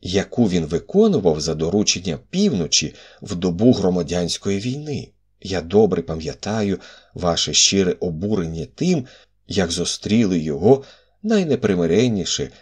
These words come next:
з наших співгромадян. Ви так обурилися, що, думаючи про Бічера,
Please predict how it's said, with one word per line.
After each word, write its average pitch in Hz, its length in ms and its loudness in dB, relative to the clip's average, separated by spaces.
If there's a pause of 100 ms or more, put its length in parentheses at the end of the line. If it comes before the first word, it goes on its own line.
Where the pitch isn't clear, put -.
з 85 180 -6
наших 85 520 -2
співгромадян. 85 1000 -4 (260)
Ви 98 140 -8
так 98 260 -4
обурилися, 95 800 2 (380)
що, - 220 -4
думаючи 85 600 -2
про - 220 -8
Бічера, 73 540 -4